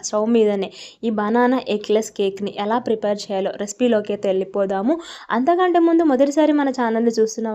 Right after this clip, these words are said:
వాళ్ళైతే ఈ బనానా కేక్ రెసిపీ కనుక మీకు నచ్చినట్లయితే ప్లీజ్ లైక్ చేయండి, షేర్ చేయండి and కామెంట్ చేయండి. అలాగే నా ఛానల్కి సబ్స్క్రైబ్ చేసుకొని పక్కన ఉన్న బెల్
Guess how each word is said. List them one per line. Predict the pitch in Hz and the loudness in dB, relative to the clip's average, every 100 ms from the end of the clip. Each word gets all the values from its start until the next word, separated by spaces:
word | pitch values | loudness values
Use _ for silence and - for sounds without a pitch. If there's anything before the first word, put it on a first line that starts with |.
| 214 | -4
వాళ్ళైతే | 190 185 185 370 427 - - 233 | -4 -6 0 0 0 -14 -6 -2
ఈ | 208 | 0
బనానా | 208 226 247 240 | 2 2 0 2
కేక్ | 220 214 202 | 0 0 -6
రెసిపీ | - 208 208 | -2 -2 -2
కనుక | 202 202 190 | -4 -4 -4
మీకు | 190 185 | -4 -8
నచ్చినట్లయితే | 202 208 202 202 196 339 247 | -4 -6 -2 -4 0 -2 2
ప్లీజ్ | 262 247 | 2 2
లైక్ | 202 202 - | -4 -4 -2
చేయండి, | 233 226 254 | -2 0 -2
షేర్ | 220 202 202 | 0 -4 -2
చేయండి | 226 233 | -2 0
and | 233 | -2
కామెంట్ | 196 190 214 226 | -4 -4 -2 0
చేయండి. | 226 233 339 349 - - 208 | 0 0 -2 -4 -14 -6 -2
అలాగే | 226 254 247 | 0 0 0
నా | 214 214 | -2 -4
ఛానల్కి | 208 202 196 294 294 | -4 -4 -4 -4 -4
సబ్స్క్రైబ్ | 285 - 311 240 | -4 -2 2 2
చేసుకొని | 226 226 208 | 0 -6 -6
పక్కన | 185 220 226 | -8 -4 -2
ఉన్న | 214 | -2
బెల్ | 190 190 | 0 -2